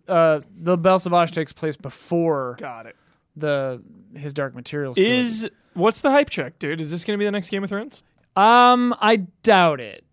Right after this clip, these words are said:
Speaker 2: Okay.
Speaker 1: Uh, it wasn't bad. I liked it a lot. Um,
Speaker 2: I'm getting Golden Compass vibes. Is that intentional?
Speaker 1: That's the same series.
Speaker 2: It is?
Speaker 1: Yeah. Golden Compass is the name of the first book
Speaker 2: This
Speaker 1: in
Speaker 2: is
Speaker 1: His Dark
Speaker 2: Golden
Speaker 1: Materials.
Speaker 2: Compass?
Speaker 1: Yeah, dude.
Speaker 2: Why don't they just freaking call it Golden Compass?
Speaker 1: 'Cause the movie was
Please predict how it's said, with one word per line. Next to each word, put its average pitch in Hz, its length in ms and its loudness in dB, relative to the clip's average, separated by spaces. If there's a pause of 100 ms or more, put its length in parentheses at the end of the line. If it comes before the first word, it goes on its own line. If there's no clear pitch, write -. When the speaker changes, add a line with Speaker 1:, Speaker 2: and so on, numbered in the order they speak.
Speaker 2:
Okay. 160 200 -4
Speaker 1:
Uh, 190 260 4 (100)
it 214 200 2
wasn't 247 420 0
bad. 160 540 0 (580)
I 175 120 2
liked 185 420 2
it 170 80 -2
a 151 40 -2
lot. 135 500 -8 (180)
Um, 160 600 0 (220)
Speaker 2:
I'm 170 80 -2
getting 302 240 -4
Golden 247 460 2
Compass 196 540 -6
vibes. 120 440 -6
Is 131 140 -8
that 151 140 0
intentional? 214 720 -4 (120)
Speaker 1:
That's 180 320 -2
the 165 140 -6
same 165 260 -6
series. 170 480 -10 (160)
Speaker 2:
It 147 180 -2
is? 202 640 0
Speaker 1:
Yeah. 156 180 -6 (360)
Golden 233 240 2
Compass 233 260 2
is 190 140 -4
the 180 80 -4
name 185 240 -2
of 170 60 -4
the 147 60 -6
first 180 360 -2
book 170 200 2
Speaker 2:
This 233 140 2
Speaker 1:
in 330 80 0
Speaker 2:
is 262 80 0
Speaker 1:
His 170 100 0
Dark - 100 2
Speaker 2:
Golden 165 220 0
Speaker 1:
Materials. 202 320 -2
Speaker 2:
Compass? 403 400 2
Speaker 1:
Yeah, 262 260 8
dude. 196 100 4
Speaker 2:
Why 311 100 6
don't 415 280 0
they 427 120 0
just 427 240 -4
freaking 415 380 -2
call 392 240 6
it 370 100 0
Golden 403 340 4
Compass? 302 720 2
Speaker 1:
'Cause 254 180 8
the 277 120 4
movie 294 320 8
was 254 200 4